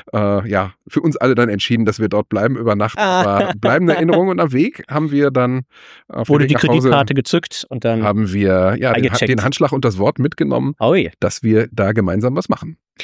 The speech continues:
Speaker 2: Ich hab grad noch mal nachgeguckt, zweitausendfünfzehn, ähm, damals mit dem, mit dem Brauhaus Riegele, äh, zusammen und jetzt tatsächlich mit, äh, Sierra Nevada.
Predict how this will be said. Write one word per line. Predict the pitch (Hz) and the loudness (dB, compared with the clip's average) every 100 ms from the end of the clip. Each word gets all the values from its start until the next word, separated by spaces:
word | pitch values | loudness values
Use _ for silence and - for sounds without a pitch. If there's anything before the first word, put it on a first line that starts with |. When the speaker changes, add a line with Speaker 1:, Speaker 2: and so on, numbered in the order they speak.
| - | -8
Speaker 2:
Ich | - | -4
hab | - | -2
grad | 180 | 2
noch | |
mal | 165 | 2
nachgeguckt, | 151 185 208 185 | 2 0 -2 -2
zweitausendfünfzehn, | - 175 185 165 - 294 294 - - 120 101 95 92 | -2 0 2 0 0 -2 -4 -6 -4 -2 -4 -8 -10
ähm, | 104 110 113 117 | -6 -4 -4 -2
damals | 120 139 127 | -2 -4 -4
mit | 135 | -4
dem, | 135 127 | 0 0
mit | 127 | 0
dem | 127 | 0
Brauhaus | 120 117 156 143 143 - - | 0 0 0 2 0 -2 -6
Riegele, | 123 127 175 185 165 160 - - - | -4 0 2 2 2 0 -4 -20 -12
äh, | - 143 | -2 0
zusammen | 131 147 135 151 156 - | 0 -2 0 2 0 0
und | 139 131 - | 0 0 -2
jetzt | 117 - | -6 -4
tatsächlich | - - 117 123 175 196 - - | -6 -4 -4 -4 -4 -4 -6 -6
mit, | 123 139 - - | -2 -2 -2 -10
äh, | 131 135 | -8 -10
Sierra | - - 135 | -8 -4 -2
Nevada. | 123 120 104 123 | 0 -2 0 0